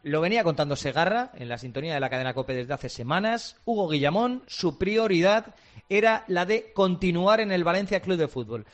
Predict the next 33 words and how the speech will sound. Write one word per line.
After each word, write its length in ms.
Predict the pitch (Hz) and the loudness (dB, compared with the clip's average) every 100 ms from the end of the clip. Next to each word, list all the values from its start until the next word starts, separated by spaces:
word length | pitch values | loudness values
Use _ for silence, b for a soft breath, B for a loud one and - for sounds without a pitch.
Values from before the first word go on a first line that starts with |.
| B - | B 0
Ha 120 | 185 | 2
habido 300 | 196 185 151 | 4 2 0
contactos, 600 | 151 139 190 185 208 - | -2 -2 -4 -4 -6 -2
ha 60 | 180 | -2
habido 240 | 170 156 | 0 -2
interés, 440 | 139 143 190 208 | -2 -2 -2 -2
ha 40 | 180 | -4
habido 220 | 165 139 | -2 -2
llamadas 480 | 131 139 208 220 175 | -2 0 0 0 -2
de 160 | 143 | -2
clubes 500 | 175 214 220 226 220 B B - | 0 2 4 2 0 B B -10
como 180 | 127 | -6
el 60 | 123 | -4
Villarreal 720 | 123 131 127 156 208 220 214 | -2 -2 0 2 2 0 -2
o 120 | 180 | -6
como 220 | 143 147 147 | -4 -2 0
el 60 | |
Athletic 400 | 147 185 190 156 | 2 0 -2 -4
Club 160 | 180 190 | -4 -2
de 100 | 190 | 0
Bilbao, 460 | 156 156 185 - - | 0 2 2 0 0
pero 220 | 156 165 | 2 4
Hugo 180 | 208 175 | 0 -2
Guillamón 500 | 208 180 190 208 208 B B | -2 0 2 0 -4 B B
le 160 | 147 | -2
ha 80 | 196 | 0
dicho 240 | 180 165 151 | 0 -2 -4
a 40 | |
sus 140 | 165 | -4
agentes 520 | 196 185 190 190 202 - | -4 -2 -4 -4 -6 -6
que 140 | 170 | -10
su 300 | - 160 - | -6 -6 -2
prioridad, 840 | 202 220 220 175 151 190 220 - | -2 2 2 4 4 2 2 -4